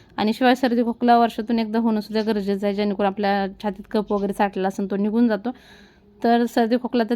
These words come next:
तिला झाला, पण तिचा आणि माझा असा आहे की जास्त सर्दी खोकला जर झाला ना, तर दोन तीन दिवसामध्ये एवढं जास्त असं आजारी असल्यानं वाटते की खूपच जास्त असं थकल्यावर एकदम आल्यानं वाटते किंवा गळून गेल्यावर एकदम असं कसं तरीच वाटतंय वेगळंच.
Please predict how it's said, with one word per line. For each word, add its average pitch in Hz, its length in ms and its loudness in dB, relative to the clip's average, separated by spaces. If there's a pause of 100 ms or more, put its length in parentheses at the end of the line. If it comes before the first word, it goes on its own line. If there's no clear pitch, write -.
तिला 240 160 4
झाला, 226 360 2 (220)
पण 226 200 0
तिचा 254 180 2
आणि 247 100 4
माझा 226 300 2
असा 233 220 2
आहे 226 260 2
की 220 200 -4
जास्त 233 280 2
सर्दी 247 340 2
खोकला 233 280 2
जर 220 120 0
झाला 226 340 2
ना, 233 120 -4 (500)
तर 226 540 2
दोन 254 320 4
तीन 269 460 0
दिवसामध्ये 240 500 2
एवढं 240 160 4
जास्त 233 280 2
असं 233 200 2
आजारी 220 300 4
असल्यानं 214 300 -2
वाटते 208 320 0
की 208 120 -6
खूपच 208 280 -4
जास्त 202 240 -2
असं 196 240 -4
थकल्यावर 214 480 2
एकदम 208 340 -2
आल्यानं 202 280 2
वाटते 196 340 -2
किंवा 202 280 -2
गळून 214 240 2
गेल्यावर 208 280 0
एकदम 202 320 -2
असं - 200 -8
कसं 247 240 -2
तरीच 254 160 2
वाटतंय 220 340 0
वेगळंच. 202 280 0